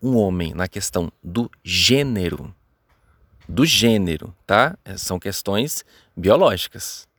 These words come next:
Agora, o que define um homem na questão comportamental são as suas atitudes. A questão psicológica são as suas atitudes e como ele se comporta na vida. Não é, o homem não é homem porque gosta de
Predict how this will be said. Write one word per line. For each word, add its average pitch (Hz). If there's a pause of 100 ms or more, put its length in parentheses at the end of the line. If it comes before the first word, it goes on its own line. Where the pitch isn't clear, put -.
(200)
Agora, 95 (320)
o 113
que 120
define 127 (160)
um 147
homem 98 (420)
na 90
questão -
comportamental 110
são 101
as 98
suas 101 (200)
atitudes. - (540)
A 87
questão 87
psicológica 87
são 90
as 90
suas 87
atitudes 104
e -
como 101
ele 101
se -
comporta 87
na 85
vida. 76 (1080)
Não 117
é, 120
o 107
homem 127
não 127
é 110
homem 110
porque 101
gosta 92
de 87